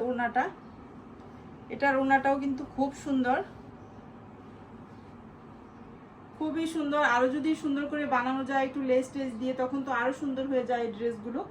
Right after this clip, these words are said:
একটু হিজাব পরে ওড়নাগুলো সাইডে রেখে সুন্দর করে নিলে এই ড্রেসগুলো দেখতে আরো সুন্দর লাগে। যাদের যেটা পছন্দ হবে দ্রুত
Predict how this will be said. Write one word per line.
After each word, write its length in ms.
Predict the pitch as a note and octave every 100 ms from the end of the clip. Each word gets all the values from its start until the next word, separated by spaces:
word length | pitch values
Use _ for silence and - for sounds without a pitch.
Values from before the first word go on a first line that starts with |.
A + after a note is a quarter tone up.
| - - - - - - -
একটু 200 | B3 - C#4 C#4 B3+
হিজাব 300 | C4 B3+ C#4 - C4+
পরে 260 | C4 C4 C#4 C4 -
ওড়নাগুলো 400 | A#3+ B3+ B3+ C4 C#4
সাইডে 260 | C4 A#3+ B3+ B3
রেখে 220 | B3 - C4 C#4
সুন্দর 280 | C4+ C#4+ C#4+
করে 140 | C#4+ C4+ C4
নিলে 160 | C4 C#4
এই 40 | G#3+
ড্রেসগুলো 340 | B3 A3 B3 B3+
দেখতে 200 | B3+ - B3+
আরো 120 | A#3+ C#4
সুন্দর 260 | C#4 B3+ B3 A#3+
লাগে। 220 | A3 B3+ - - - - - - - - - - - - - - - - - - - - - - - -
যাদের 280 | A#3+ B3 D#4 C4+
যেটা 180 | C#4+ C#4+ C#4
পছন্দ 300 | C4+ D4 D4 D4
হবে 140 | D4+ A#3
দ্রুত 180 | C#4